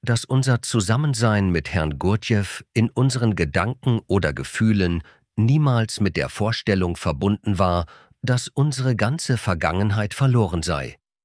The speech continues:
oder dass wir durch ihn den Bolschewiki entkommen könnten.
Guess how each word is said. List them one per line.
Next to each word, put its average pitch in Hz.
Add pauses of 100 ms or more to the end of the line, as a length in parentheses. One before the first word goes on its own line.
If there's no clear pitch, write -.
(240)
oder 135
dass 123
wir 110
durch 82
ihn 120
den 78
Bolschewiki 95
entkommen 80
könnten. 73